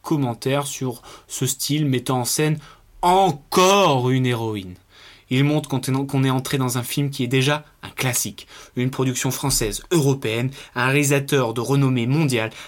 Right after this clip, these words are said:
un film réussi avec des nouveaux acteurs excellents, et certains font la fine bouche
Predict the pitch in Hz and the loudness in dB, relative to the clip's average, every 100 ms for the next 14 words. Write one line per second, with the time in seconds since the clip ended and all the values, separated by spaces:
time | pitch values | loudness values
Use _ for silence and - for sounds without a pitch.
0 | - 127 135 127 151 139 147 123 120 131 | -6 -2 0 2 2 0 0 -2 0 0
1 | 139 135 135 127 135 127 - _ _ 269 | 0 0 0 -2 -2 -4 -8 _ _ -2
2 | 240 - 143 127 127 147 - - - 139 | 0 0 0 0 0 -4 -12 -18 -4 -2
3 | 135 175 - 185 160 147 131 - 139 135 | 0 -2 -2 -4 -2 -2 -2 -2 -4 -2
4 | 156 - - | -6 -10 -16